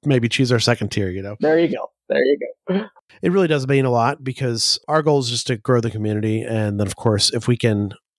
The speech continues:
Speaker 1: do more with the podcast and, you know, make this become more of a, you know, part-time career path, which is what I've been doing for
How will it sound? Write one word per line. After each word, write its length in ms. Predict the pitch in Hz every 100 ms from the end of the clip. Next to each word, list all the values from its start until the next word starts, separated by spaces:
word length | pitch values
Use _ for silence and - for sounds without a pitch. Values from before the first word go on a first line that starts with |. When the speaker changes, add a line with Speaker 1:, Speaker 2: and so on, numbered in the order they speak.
| - 117
Speaker 1:
do 260 | 131 139
more 260 | 135 123 127
with 120 | 120
the 80 | 107
podcast 800 | - 110 113 120 110 117 - 107
and, 200 | 98 -
you 120 | -
know, 240 | 107 92 90 _ _ _
make 320 | 104 113 127 -
this 180 | 127 -
become 680 | 120 - - 131 120 110 -
more 340 | 113 117 127
of 180 | 127 113
a, 400 | 110 110 104 95 - _ _ -
you 80 | 110
know, 140 | 95
part-time 440 | - 139 135 127 113
career 280 | 120 127 160
path, 320 | 117 101 -
which 120 | 113
is 120 | 110
what 120 | 117 113
I've 120 | 110
been 140 | 107
doing 260 | 104 110 107
for 300 | - 110